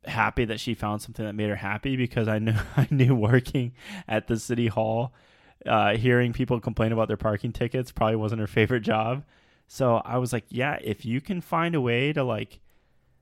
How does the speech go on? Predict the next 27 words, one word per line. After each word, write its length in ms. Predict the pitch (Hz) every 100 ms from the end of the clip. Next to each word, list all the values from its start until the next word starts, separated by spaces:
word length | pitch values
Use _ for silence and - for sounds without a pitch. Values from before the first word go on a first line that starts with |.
| _ _ _ _ -
make 460 | 131 113 113 127
this 340 | 131 123 127 -
make 240 | 120 127
money 320 | 110 101 113
somehow 540 | 151 160 170 143 147 190
and 160 | 143
you 120 | 110 110
wanna 240 | 117 127
quit 280 | - 127 135
your 80 | -
job, 320 | 113 104 127
I 100 | 113
don't 160 | 147
care. 240 | - 107 117
Like, 160 | 123
as 80 | 120
soon 160 | - 139
as 140 | 156
you 80 | 156
make 200 | 131 131
your 120 | 143
first 300 | - 127 120
dollar, 300 | 107 104 131
quit 220 | 147 127
your 100 | 127
job." 460 | 117 120 120 107 - _ _ _ _ _ -
Um, 640 | 117 110 104 101 104